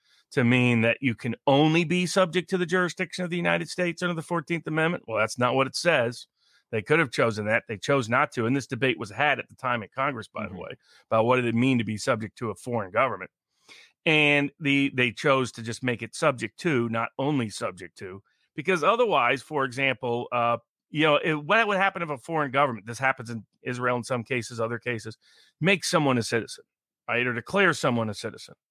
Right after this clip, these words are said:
Speaker 2: Uh, the,
Speaker 1: uh, by, for
Speaker 2: uh,
Speaker 1: some reason. Like,
Speaker 2: well,
Speaker 1: you
Speaker 2: I,
Speaker 1: know, by
Speaker 2: I would say
Speaker 1: foreign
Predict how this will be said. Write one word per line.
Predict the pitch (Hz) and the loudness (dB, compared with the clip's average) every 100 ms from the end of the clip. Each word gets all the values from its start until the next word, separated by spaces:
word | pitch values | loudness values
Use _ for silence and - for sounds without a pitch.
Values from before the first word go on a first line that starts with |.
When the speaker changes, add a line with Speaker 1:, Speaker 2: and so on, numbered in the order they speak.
| _ _ - | _ _ -2
Speaker 2:
Uh, | 165 | 0
the, | 139 | 4
Speaker 1:
uh, | 127 123 113 | 4 4 2
by, | 135 120 | 0 -2
for | - 151 | -2 -4
Speaker 2:
uh, | |
Speaker 1:
some | - 190 156 | 0 -2 0
reason. | 135 143 113 - - - | 0 0 -2 -8 -18 -6
Like, | 127 123 | -4 2
Speaker 2:
well, | 165 | 4
Speaker 1:
you | 175 | 4
Speaker 2:
I, | |
Speaker 1:
know, | 190 | 4
by | 160 | 4
Speaker 2:
I | |
would | 214 | 4
say | 208 165 | 2 0
Speaker 1:
foreign | 135 | 0